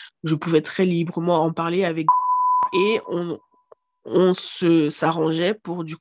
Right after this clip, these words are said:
ou du coup en discuter à trois pour qu'il soit bien conscient que,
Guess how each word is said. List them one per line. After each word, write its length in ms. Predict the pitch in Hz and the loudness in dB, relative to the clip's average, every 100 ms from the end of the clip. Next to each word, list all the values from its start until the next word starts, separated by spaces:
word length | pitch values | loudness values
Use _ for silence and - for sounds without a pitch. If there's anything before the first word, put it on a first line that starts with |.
| - | -10
ou 180 | 165 160 | -8 -6
du 140 | 170 | -4
coup 180 | - - | 0 2
en 180 | 165 165 | 4 2
discuter 520 | 165 - 180 196 - | 0 -6 0 2 2
à 100 | 170 | 0
trois 400 | - - 175 202 - - - - _ _ _ _ _ | -2 2 4 2 -2 -14 -14 -16 _ _ _ _ _
pour 140 | 175 | -4
qu'il 180 | - 175 | 0 -2
soit 240 | - 185 165 | 2 2 4
bien 220 | 180 202 | 4 2
conscient 460 | 196 185 - 196 | 0 -2 0 -2
que, 500 | 202 185 160 139 127 | 0 0 2 2 0